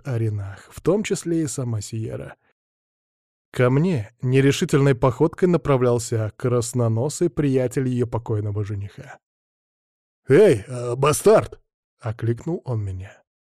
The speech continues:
Я его слова проигнорировал. "Варастин Кит Ятош!" — сказал красноносый. Лишь после этого я повернул в его сторону лицо. Мой взгляд уперся в эмблему клана на халате мужчины.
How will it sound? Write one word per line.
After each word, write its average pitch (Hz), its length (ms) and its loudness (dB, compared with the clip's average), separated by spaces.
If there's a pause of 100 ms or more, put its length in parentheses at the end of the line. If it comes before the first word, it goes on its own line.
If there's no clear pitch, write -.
(580)
Я 131 240 4
его 190 160 6
слова 180 400 4
проигнорировал. 147 960 -2 (800)
"Варастин 165 720 4
Кит 233 180 -2
Ятош!" — 214 500 2 (140)
сказал 113 420 -4
красноносый. 104 800 -10 (1200)
Лишь 131 260 2
после 143 300 -2
этого 131 500 -6 (100)
я 127 200 0
повернул 123 440 0
в 160 60 -6
его 131 220 0
сторону 107 420 -4
лицо. - 460 -14 (1000)
Мой 151 240 6
взгляд 170 400 2
уперся 185 500 4
в 151 120 6
эмблему 147 500 4
клана 135 420 0
на 135 120 -2
халате 117 420 -4
мужчины. - 580 -8